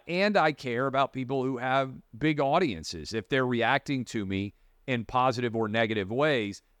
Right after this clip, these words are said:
I'd rather know, uh, instead of not know. So that's my biggest takeaway, uh, from the perspective of what I think could be better, uh, and better served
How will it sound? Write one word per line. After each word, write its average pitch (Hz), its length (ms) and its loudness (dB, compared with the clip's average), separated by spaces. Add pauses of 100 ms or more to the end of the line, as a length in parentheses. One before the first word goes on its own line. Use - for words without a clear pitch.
I'd 120 220 0
rather 120 460 2
know, 98 680 0 (320)
uh, 107 400 4 (160)
instead 117 340 0
of 92 100 -2
not 101 300 2
know. 60 240 -14 (100)
So - 120 0
that's 208 120 4
my 214 140 4
biggest 170 460 -2
takeaway, 165 640 0 (260)
uh, 123 320 2
from 131 220 0
the 131 80 0
perspective 127 680 -2
of 113 200 0
what 117 260 0
I 117 140 2
think 131 340 -6
could 117 260 -4
be 110 140 -4
better, 120 520 -2 (360)
uh, 107 380 4
and 117 200 -4
better 117 300 2
served 107 720 0